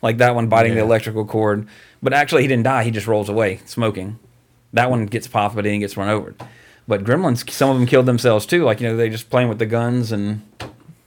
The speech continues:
Speaker 1: doing stupid shit. I mean, look
Speaker 2: This
Speaker 1: at,
Speaker 2: is
Speaker 1: I mean,
Speaker 2: like
Speaker 1: look at,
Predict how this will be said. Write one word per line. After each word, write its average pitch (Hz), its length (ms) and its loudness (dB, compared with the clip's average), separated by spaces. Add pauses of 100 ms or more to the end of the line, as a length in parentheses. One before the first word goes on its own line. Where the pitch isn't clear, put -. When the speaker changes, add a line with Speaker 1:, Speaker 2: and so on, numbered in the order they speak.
(640)
Speaker 1:
doing 113 200 -2
stupid 104 320 -6
shit. 113 260 -4 (760)
I 208 60 -6
mean, 269 80 0
look - 100 2
Speaker 2:
This 381 80 0
Speaker 1:
at, 302 60 4
Speaker 2:
is - 0 -
Speaker 1:
I 349 40 6
mean, 320 100 6
Speaker 2:
like 139 140 4
Speaker 1:
look 330 120 -4
at, - 120 -16